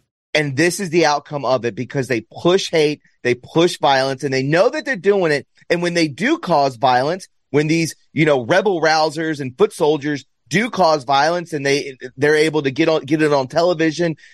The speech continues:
they get a paycheck for this. They get cash for this kind of stuff, which it, you're just feeding, <clears throat> feeding the, the evilness of it all. It's, it really is good versus evil. Be careful out there, guys. That's all I can say.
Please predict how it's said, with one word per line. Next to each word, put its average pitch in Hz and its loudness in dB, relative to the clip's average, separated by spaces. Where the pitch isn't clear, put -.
they 202 6
get 269 -2
a 262 0
paycheck 254 -2
for 139 -2
this. 101 -6
They 240 4
get 294 -10
cash 262 -2
for 190 -6
this 139 -10
kind 127 -4
of 110 -10
stuff, 110 0
which 170 0
it, 160 -2
you're 175 0
just 196 -4
feeding, 185 2
<clears throat> - 0
feeding 180 2
the, 120 2
the 135 -2
evilness 147 0
of 110 -4
it 107 -2
all. 107 2
It's, 104 -6
it 139 -2
really 180 2
is 208 4
good 151 -6
versus 165 -4
evil. 160 0
Be 247 2
careful 170 0
out 131 2
there, 135 0
guys. 131 0
That's 156 -6
all 170 2
I 135 0
can 117 -10
say. 104 -2